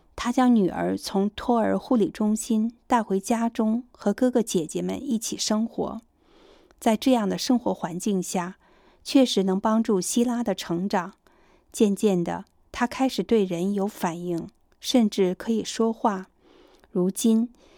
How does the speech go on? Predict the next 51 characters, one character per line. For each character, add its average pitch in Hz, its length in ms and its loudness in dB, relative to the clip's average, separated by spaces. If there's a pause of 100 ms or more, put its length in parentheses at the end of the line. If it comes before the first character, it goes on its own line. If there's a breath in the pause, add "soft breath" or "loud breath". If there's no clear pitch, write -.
(120)
希 - 240 0
拉 240 240 2
可 - 160 -2
以 214 100 2
发 240 280 0
展 175 200 -2
到 185 240 -2
如 190 240 -2
此 196 200 0
地 202 240 0
步， 180 340 -2 (220)
实 - 280 -2
在 196 320 0
是 - 180 -2
令 220 280 2
人 175 220 -2
难 175 180 -2
以 208 160 -2
相 220 320 0
信。 196 300 -2 (680 soft breath)
毫 - 220 -6
无 214 140 2
疑 180 240 0
问， 185 260 2 (280)
希 - 260 0
拉 226 280 0
是 247 200 -2
个 214 100 0
聪 - 260 0
明 247 160 4
的 180 140 -2
女 165 160 0
孩， - 400 -10 (560 soft breath)
这 277 80 2
令 240 180 4
她 226 220 0
母 202 220 2
亲 196 320 -2
感 170 200 -6
到 175 180 -2
无 185 280 2
比 202 200 0
安 190 320 -6
慰。 190 260 -4 (640 soft breath)
在 202 180 2
家 226 200 0
庭 185 240 0
休 240 200 0
养 190 180 0
营 165 240 -2
中， 214 300 0